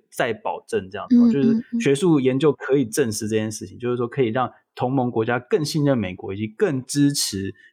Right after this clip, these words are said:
Speaker 1: 跟美国相关的这些军事的这些政策、国安的政策。
Speaker 2: 嗯，嗯，嗯。
Speaker 1: 那我自己觉-，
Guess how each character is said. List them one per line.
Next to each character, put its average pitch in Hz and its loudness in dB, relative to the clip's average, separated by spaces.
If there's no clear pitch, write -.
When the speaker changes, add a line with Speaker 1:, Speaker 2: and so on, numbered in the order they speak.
Speaker 1:
跟 175 2
美 156 4
国 120 2
相 143 -2
关 139 2
的 123 -2
这 127 -2
些 127 4
军 127 -2
事 131 -4
的 107 0
这 110 -2
些 107 0
政 104 -2
策、 101 -2
国 101 -2
安 107 0
的 98 -6
政 98 -6
策。 - -6
Speaker 2:
嗯， 240 4
嗯， 233 4
嗯。 226 2
Speaker 1:
那 285 2
我 170 4
自 262 2
己 180 4
觉-， 131 2